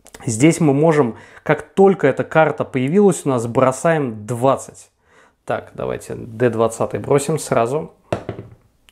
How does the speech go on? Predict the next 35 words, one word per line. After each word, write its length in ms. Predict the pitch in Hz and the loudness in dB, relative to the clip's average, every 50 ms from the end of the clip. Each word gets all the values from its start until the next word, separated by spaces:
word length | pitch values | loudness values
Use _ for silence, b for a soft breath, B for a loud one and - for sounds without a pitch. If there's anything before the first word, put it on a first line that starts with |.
| - B B B B B B B | -20 B B B B B B B
Это 220 | B 143 151 151 160 | B 0 2 4 2
у 60 | 151 | 2
нас 240 | 143 135 135 120 123 | 2 2 0 0 2
десять. 440 | 127 131 117 - - - - - _ _ _ b b b b b b b b b b | 2 0 0 0 -6 -16 -20 -20 _ _ _ b b b b b b b b b b
Что 240 | - - - - 180 | -10 -4 2 4 4
у 60 | 175 | 4
нас 180 | 165 147 131 | 4 2 0
происходит? 760 | - - - 147 143 143 143 - - 165 139 117 113 113 - - | -2 -2 0 2 2 2 0 -2 0 0 0 0 0 -6 -8 -12
Все 380 | - - - - - 196 202 202 | -10 -6 -6 -2 2 4 6 6
нейтральные 640 | 185 165 151 - - 170 175 165 151 143 139 135 123 | 6 4 2 4 4 6 6 6 6 4 2 0 0
планеты 600 | - - 143 139 143 151 190 214 220 220 185 147 | -2 0 2 2 4 4 4 4 4 4 2 -2
теперь, 640 | - - - 143 139 - - 180 190 196 160 - - | -2 -2 -4 -4 -2 0 2 2 2 2 0 -6 -10
э, 320 | - - 135 127 123 123 120 | -4 0 4 4 4 4 4
считаются 680 | - - - 143 139 - 147 160 165 160 160 - - | 2 0 -2 -2 2 4 6 6 6 4 2 2 -2
у 120 | 139 120 123 | 0 2 2
нас 340 | 123 127 139 151 151 147 - | 4 4 4 4 4 2 -4
планетами 720 | - - - 127 123 127 131 139 143 143 143 135 127 120 | -8 -2 0 0 2 2 0 0 0 0 0 0 0 -2
вне 360 | 101 101 127 127 127 131 127 | -4 -2 -2 0 0 2 0
закона. 760 | 117 123 123 117 - - - 135 131 120 107 101 101 - B B B B B B B B B B | 2 2 0 0 0 -2 -2 0 0 0 0 -4 -6 -10 B B B B B B B B B B
Ага, 280 | - 123 117 135 143 131 | 0 0 4 4 2 2
то 140 | - - 117 | 2 -2 -6
есть 180 | 107 - - | -6 -4 -4
у 40 | 139 | -2
нас 180 | 135 143 135 - | 0 0 -2 -2
теперь 320 | - 139 - - 139 127 | -4 -6 0 2 2 2
не 280 | 123 131 135 135 135 135 | 2 0 2 2 2 2
у 120 | 127 127 | 2 2
Дамаскус, 580 | 123 123 127 139 170 196 190 - - 123 - - | 2 2 4 4 4 2 2 0 -6 -6 -4 -4
у 60 | 123 | -4
нас 100 | 117 151 | -6 -4
пока 300 | - - 123 - 127 120 | -2 -4 -2 0 0 -2
это 160 | 117 - 117 | -2 -2 -4
единственная 500 | 120 123 127 139 139 139 - - 117 104 | -6 -4 -4 -6 -6 -6 -6 -4 -4 -2
нейтральная 520 | 107 110 110 - 120 123 113 107 107 104 | -2 -2 -2 0 2 2 2 2 0 -2
планета, 580 | 101 - 117 110 117 147 175 185 - 131 104 B | -4 0 0 0 2 2 0 0 0 -2 -4 B